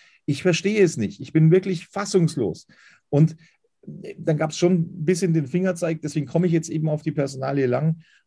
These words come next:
dass dann nach der Verletzung von Magala tatsächlich Stefan Salga eingewechselt wurde und nicht Lang. Also das ist schon, das ist schon,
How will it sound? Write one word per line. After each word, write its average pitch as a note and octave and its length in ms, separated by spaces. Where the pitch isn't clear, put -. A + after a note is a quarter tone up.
dass B2+ 220
dann C3 180
nach B2+ 160
der B2 120
Verletzung B2+ 380
von B2 120
Magala B2+ 600
tatsächlich C#3+ 680
Stefan C3 320
Salga C3 320
eingewechselt G#2 560
wurde G#2 180
und A2 120
nicht C#3+ 180
Lang. C#3+ 380
Also - 200
das G#2 160
ist G#2+ 180
schon, A2 580
das F#2+ 220
ist F#2 200
schon, G#2+ 560